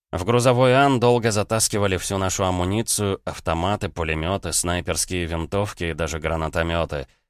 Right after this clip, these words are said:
Приехал Черный со своей пятеркой, потом Степанчук с людьми. Я с собой брал Незлобина, Байкалова и обоих Ильясовых. Связист и врач были от Халуаев, всего шестнадцать бойцов.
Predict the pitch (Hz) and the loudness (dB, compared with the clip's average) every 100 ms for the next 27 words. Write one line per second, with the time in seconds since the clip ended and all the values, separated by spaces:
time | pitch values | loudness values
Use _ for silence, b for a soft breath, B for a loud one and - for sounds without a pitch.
0 | _ - 113 135 143 127 - 127 120 123 | _ -4 -2 0 2 0 2 2 4 2
1 | 120 101 104 104 98 98 95 87 - 87 | 2 0 0 -2 -4 -4 0 0 0 -4
2 | 80 b b - 85 92 92 - 90 87 | -4 b b -6 0 2 2 -2 -2 -2
3 | 82 98 - 87 82 80 80 80 _ _ | -2 -4 -2 -2 -2 -2 -4 -6 _ _
4 | _ - 95 139 - 120 127 110 113 117 | _ -8 -2 2 2 2 0 2 4 4
5 | 113 107 92 117 120 120 101 95 85 101 | 4 2 0 0 2 2 2 0 2 2
6 | 110 107 110 - 98 85 82 82 82 85 | 4 2 0 0 0 0 0 -2 -2 -2
7 | 85 85 78 78 76 - _ _ _ _ | 0 0 0 -2 -2 -6 _ _ _ _
8 | - 113 113 143 - 123 113 131 123 95 | -2 0 0 0 0 2 2 2 0 -2
9 | 113 107 104 - 107 107 95 87 85 - | 0 2 0 0 0 2 4 2 0 -8
10 | _ _ - - 101 156 98 95 90 - | _ _ -8 -2 0 0 0 0 0 -2
11 | 82 82 87 - 82 76 | -4 -4 -2 0 0 0